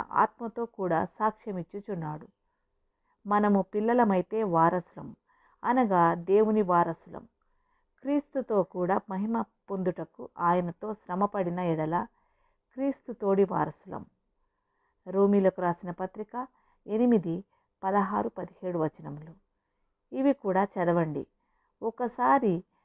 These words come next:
మరలా ఈ ధ్యానంలో ప్రస్తావించిన వాక్యాలను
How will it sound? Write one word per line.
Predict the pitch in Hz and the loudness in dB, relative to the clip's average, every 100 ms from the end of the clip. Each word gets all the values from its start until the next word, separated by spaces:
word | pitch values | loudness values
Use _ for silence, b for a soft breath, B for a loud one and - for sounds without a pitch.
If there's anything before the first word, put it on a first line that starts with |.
| _ 202 | _ -2
మరలా | 208 226 254 262 | 4 6 6 6
ఈ | 254 202 196 | 6 6 4
ధ్యానంలో | 160 196 196 214 233 202 185 | 2 -4 -2 2 2 6 4
ప్రస్తావించిన | - 180 - 208 208 202 175 180 160 160 b b b 190 | 4 -10 -8 -4 0 0 -2 -6 -6 -6 b b b 0
వాక్యాలను | 185 180 - 180 156 151 151 | 2 2 0 0 0 0 -6